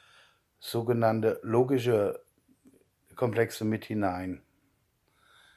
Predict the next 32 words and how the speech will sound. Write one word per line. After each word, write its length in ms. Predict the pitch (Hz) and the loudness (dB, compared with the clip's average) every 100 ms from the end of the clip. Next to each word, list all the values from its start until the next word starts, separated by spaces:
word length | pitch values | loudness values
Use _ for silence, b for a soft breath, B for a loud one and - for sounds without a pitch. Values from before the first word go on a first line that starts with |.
| b b _ _ | b b _ _
Esse 220 | - 92 101 | -8 -6 -2
ich 100 | 101 | 2
allein? 640 | 98 95 104 123 143 113 - _ | 4 4 4 2 0 -4 -12 _
Bin 180 | 101 98 | -12 -6
ich 80 | 104 | -4
allein 320 | 95 101 131 | -4 -2 -2
in 100 | 131 | -2
der 120 | 123 | -4
Pizzeria 600 | - 113 113 117 120 113 | -8 -16 -10 -6 -2 -2
oder 220 | 104 98 | -4 -6
sind 160 | 95 90 | -8 -8
andere 340 | 104 120 127 | -6 -6 -6
dabei? 480 | 123 113 110 113 117 _ _ _ _ _ _ b b b b b b b b b b b _ | -6 -8 -6 -8 -10 _ _ _ _ _ _ b b b b b b b b b b b _
Ja. 360 | 82 95 107 - _ | -12 -12 -14 -20 _
Habe 200 | - 110 | 0 0
ich 80 | 117 | 2
jetzt 240 | 117 - 120 | 0 0 0
Lust 260 | 131 - | 0 2
auf 160 | 104 101 | 0 0
ein 120 | 98 | -6
dickes 320 | 113 107 - | -6 -6 -4
Rumpsteak 640 | 117 131 - - 135 131 - | -2 -2 -4 0 0 0 -8
und 160 | 101 | -8
die 100 | 98 | -4
anderen 320 | 107 113 107 | -4 -4 -4
haben 100 | 113 | -4
aber 180 | 110 104 101 | -4 -4 -6
gar 120 | 110 | -6
kein 220 | 110 104 | -4 -4
Geld 220 | 120 139 | -4 -6
für 120 | - | -8
sowas? 540 | 90 87 104 139 - | -12 -12 -12 -12 -16